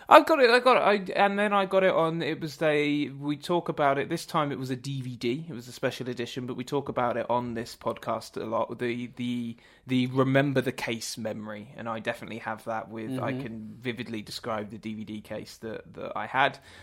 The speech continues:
Speaker 1: Um, it was, like, a special edition D V D, I watched all the extras, we re-, rewatched the film when I got the D V D. Um, I, yeah, I very much, this is very much a nostalgic film for me.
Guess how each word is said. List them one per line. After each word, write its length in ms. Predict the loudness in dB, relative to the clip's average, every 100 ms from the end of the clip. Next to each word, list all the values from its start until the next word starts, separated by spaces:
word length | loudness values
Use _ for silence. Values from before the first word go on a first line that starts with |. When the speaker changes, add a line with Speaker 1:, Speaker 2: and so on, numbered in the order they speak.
| -14 -2
Speaker 1:
Um, 420 | 0 2 -2 -6 -8
it 160 | -8 -8
was, 380 | -10 -12 -16 -14
like, 260 | -10 -8 -8
a 40 |
special 360 | -8 -6 -6 -10
edition 360 | -8 -6 -6
D 160 | -8 -8
V 80 | -8
D, 240 | -6 -4
I 80 | -4
watched 300 | -6 -10 -12
all 40 | -8
the 120 | -4
extras, 560 | -4 -6 -10 -10 -10 -10
we 100 | -10
re-, 240 | -6 -8
rewatched 580 | -8 -8 -6 -6 -8 -12
the 80 | -12
film 360 | -6 -6 -6
when 140 | -6 -8
I 80 |
got 260 | -6 -6 -8
the 60 | -10
D 180 | -12 -12
V 120 | -10
D. 420 | -6 -6 -6 -10 -16 -20 -12 -4
Um, 520 | -2 -2 -4 -6 -8 -6
I, 220 | -4 -4
yeah, 380 | -4 0 0 2
I 160 | 0 0
very 460 | 0 0 2 0
much, 320 | -2 -4 -4
this 180 | -8 -10
is 100 | -10
very 340 | -2 0 0 -2
much 280 | -4 -6
a 60 | -8
nostalgic 640 | -10 -8 -2 -2 -2 -8 -12
film 300 | -8 -8 -10
for 160 | -14
me. 320 | -14 -12 -14